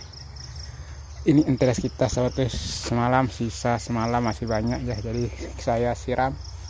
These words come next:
Kita siram dan kita tutup dengan kain basah, ya, atau lembab, sahabatku. Dan ini plastik untuk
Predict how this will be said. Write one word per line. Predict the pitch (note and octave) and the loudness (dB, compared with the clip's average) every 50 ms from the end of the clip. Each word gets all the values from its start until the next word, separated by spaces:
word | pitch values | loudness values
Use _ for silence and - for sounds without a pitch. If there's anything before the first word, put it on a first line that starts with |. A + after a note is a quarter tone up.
| - - - - - - - - - - - - - - - - - - - - - - - - - - - - - - - | -12 -12 -14 -14 -14 -14 -14 -14 -12 -12 -12 -12 -12 -12 -12 -12 -12 -12 -12 -12 -12 -12 -12 -12 -12 -12 -12 -12 -14 -12 -10
Kita | - - - D3 C3 | -10 0 4 4 4
siram | - - C3+ D3 C#3 C3 C3 | 6 8 8 8 10 8 8
dan | B2+ B2 A#2 | 6 4 2
kita | G#2+ C3 - - A#2+ A#2 | 2 0 2 4 2 2
tutup | - B2 A2 - B2 A#2+ - | 2 -2 0 0 -2 0 0
dengan | B2+ A2+ A2+ A2 A2 G#2 | -2 0 0 0 0 -2
kain | - B2 A#2 A2+ A2+ A2+ G#2 G2+ | 0 0 0 2 2 0 0 0
basah, | F#2 A2+ A2+ G#2 - - B2 A2 - A2+ G#2+ | 0 0 0 -2 -2 -2 -4 -4 -2 -4 -4
ya, | A2 A#2+ A#2+ G#2 B2+ | -2 -2 -2 -4 -6
atau | B2 G#2+ - - G#2+ G#2+ | -8 -10 -8 -6 -6 -4
lembab, | G#2+ A2+ A2 G#2+ A2 A#2 A#2 - | -4 -4 -6 -4 -4 -4 -4 -6
sahabatku. | - - A2 G#2 G#2+ G#2 - - A2+ A#2 G#2 G#2+ | -8 -8 -6 -6 -6 -6 -6 -8 -8 -8 -6 -6
Dan | A2 G#2+ G#2 - A#2 | -6 -6 -4 -6 -6
ini | A#2+ A2+ - - - | -6 -6 -8 -10 -8
plastik | - A#2+ A#2 G#2+ - - - C3 - - - | -4 -4 -4 -4 -6 -8 -10 -10 -10 -8 -10
untuk | A2+ A2 - - | -10 -8 -8 -8